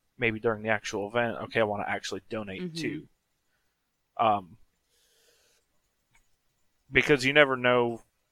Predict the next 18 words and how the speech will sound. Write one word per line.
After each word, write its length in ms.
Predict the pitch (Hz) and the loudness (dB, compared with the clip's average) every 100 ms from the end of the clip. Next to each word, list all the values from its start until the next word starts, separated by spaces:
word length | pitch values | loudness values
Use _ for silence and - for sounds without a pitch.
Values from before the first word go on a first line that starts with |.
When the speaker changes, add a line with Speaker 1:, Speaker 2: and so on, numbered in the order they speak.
| _ _ | _ _
Speaker 1:
what's 340 | 123 120 - | 4 4 4
going 340 | - 120 110 110 | -2 0 0 2
on 160 | 110 | 0
with 140 | 104 - | -2 -8
people's 340 | 110 104 101 | -10 -8 -8
income 420 | 107 110 120 110 | -8 -4 0 0
or 60 | 104 | -2
stuff 260 | - 110 113 | -4 -4 -4
like 160 | 107 | -2
that. 220 | 120 101 110 | 0 -2 -2
Maybe 240 | 113 113 | 0 2
they 120 | 104 | 0
wanna 300 | 107 131 165 | 2 2 2
Speaker 2:
Mm-hmm. 60 | 165 | 0
Speaker 1:
support, 460 | 143 120 98 101 - _ _ _ _ _ _ _ _ _ - | -4 -4 -4 -4 -12 _ _ _ _ _ _ _ _ _ -2
but 140 | 107 | -2
they 100 | 98 | -4
can't. 320 | - 113 73 | -4 -6 -8